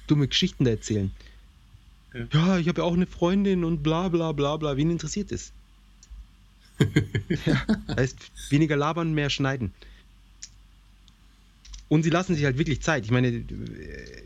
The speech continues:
Speaker 1: meine Freundin ist jetzt keine, die ständig zum Friseur geht, aber wenn sie dann mal geht, dann meine Güte, ein halber Nachmittag ist weg.
Speaker 2: Ja,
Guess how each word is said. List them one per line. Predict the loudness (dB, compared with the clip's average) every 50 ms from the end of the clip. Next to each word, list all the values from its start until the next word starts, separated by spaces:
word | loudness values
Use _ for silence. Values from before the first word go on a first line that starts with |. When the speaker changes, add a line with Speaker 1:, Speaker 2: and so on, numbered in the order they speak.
| -20 -20 -20 -20 -20 -20 -20 -20 -16 -6
Speaker 1:
meine | -2 0 0 2
Freundin | 2 2 2 2 2
ist | 0 -2
jetzt | -4 -4 -6 -6 -2
keine, | 0 2 2 2 0
die | 0 -2 -2 0
ständig | 0 0 0 -2 -2
zum | -4 -6
Friseur | -4 -2 0 2 2 2
geht, | 2 0 -2 0
aber | 0 0
wenn | 0 0 0
sie | 0 0
dann | 0 0
mal | 0 0
geht, | -2 -2 -2 -2
dann | 0 0 2
meine | 2 2 0 0 0
Güte, | -2 -2 -4 -4 -6 -8 -8 -10 -16 -20 -20 -20 -12 -6 -2
ein | 0 0
halber | 2 0 0 0 0
Nachmittag | 0 0 0 0 -2 -4 -4 -6
ist | -6 -8 -8
weg. | -10 -12 -12 -14 -20 -20 -20 -20 -20 -20 -20 -20 -20 -20 -20 -20 -20 -20 -20 -20 -20 -20 _ -20 -20 -20 -20 -20 -20 -20 -20 -20 -20 _ _ _ _ -20 -20 -20 -20 -20 -8 -2
Speaker 2:
Ja, | 0 2 2 0